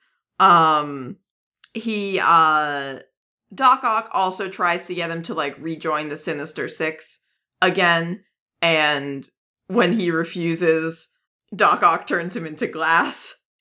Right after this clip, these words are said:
but Spider-Man rescues him. Um, but he's in the Wild Pack. He's, um, a part of the Outlaws, which is, like,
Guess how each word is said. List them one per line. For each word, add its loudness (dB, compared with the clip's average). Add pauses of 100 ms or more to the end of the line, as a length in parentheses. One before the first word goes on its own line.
(220)
but -4
Spider-Man -2
rescues -6
him. -6 (480)
Um, 2 (440)
but -4
he's -4
in 0
the -2
Wild 2
Pack. -2 (280)
He's, -6 (100)
um, 2 (460)
a -4
part 4
of -4
the -6 (500)
Outlaws, 2
which -2
is, -4
like, -6